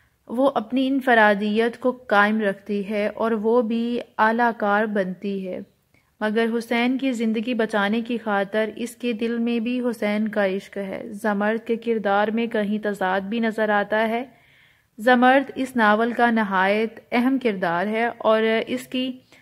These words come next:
मदद से फिरदौस बरी का राज फाश हो जाता है। इसकी तायीद से दुनिया बातनियों,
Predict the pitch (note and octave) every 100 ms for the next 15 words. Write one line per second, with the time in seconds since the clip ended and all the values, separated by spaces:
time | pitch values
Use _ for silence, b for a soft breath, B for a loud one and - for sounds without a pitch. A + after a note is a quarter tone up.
0 | b G#3+ G#3+ A#3+ B3 B3 B3 A3+ G3+ G#3
1 | C4+ A#3 G#3+ A3 A3 A3 G#3+ F#3+ G#3 -
2 | - G3 G3 G#3 B3 A#3 A3+ G#3+ A3+ A3+
3 | A#3 C4+ _ _ _ _ _ _ _ _
4 | _ _ _ _ _ _ _ _ _ _
5 | _ _ _ B3+ B3+ C#4 C4 A3+ A3+ A#3+
6 | B3+ - - A#3+ G#3+ A3+ A3 A#3+ A#3+ A#3+
7 | B B B G#3+ G#3 G3+ G3+ A3+ A#3+ B3